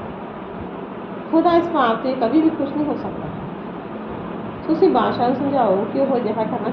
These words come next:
ਛੱਡ ਦੇਵੇ। ਮੁਸਲਮਾਨ ਕਾਜ਼ੀਆਂ ਤੇ ਮੌਲਵੀਆਂ ਕੋਲੋਂ ਗੁਰੂ ਸਾਹਿਬ ਜੀ ਦੇ ਬਚਨਾਂ ਦਾ ਕੋਈ ਜਵਾਬ ਨਾ ਦਿੱਤਾ ਗਿਆ, ਪਰ ਉਹ ਗੁਰੂ ਸਾਹਿਬ ਦੀਆਂ ਦਲੀਲਾਂ ਦੀ ਸੱਚਾਈ ਨੂੰ ਮੰਨਣ ਦੀ ਥਾਂ ਸਗੋਂ ਚਿੜ ਗਏ ਤੇ ਬਾਦਸ਼ਾਹ ਦੇ ਜਾ ਕੇ ਕੰਨ ਭਰੇ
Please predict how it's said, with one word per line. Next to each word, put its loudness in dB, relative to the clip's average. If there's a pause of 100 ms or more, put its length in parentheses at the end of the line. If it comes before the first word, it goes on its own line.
ਛੱਡ -2
ਦੇਵੇ। -2 (1200)
ਮੁਸਲਮਾਨ 6
ਕਾਜ਼ੀਆਂ 4
ਤੇ 0
ਮੌਲਵੀਆਂ 2
ਕੋਲੋਂ -2
ਗੁਰੂ 0
ਸਾਹਿਬ -2
ਜੀ -2
ਦੇ 2
ਬਚਨਾਂ -2
ਦਾ -2 (100)
ਕੋਈ 0
ਜਵਾਬ 0
ਨਾ -2
ਦਿੱਤਾ -4
ਗਿਆ, -6 (600)
ਪਰ 4
ਉਹ 6
ਗੁਰੂ 2
ਸਾਹਿਬ 2
ਦੀਆਂ 0
ਦਲੀਲਾਂ 0
ਦੀ -2
ਸੱਚਾਈ 0
ਨੂੰ 2
ਮੰਨਣ 0
ਦੀ 0
ਥਾਂ -4
ਸਗੋਂ -2
ਚਿੜ -2
ਗਏ -2 (840)
ਤੇ 4
ਬਾਦਸ਼ਾਹ 2
ਦੇ 2 (460)
ਜਾ 4
ਕੇ 0
ਕੰਨ 0
ਭਰੇ 0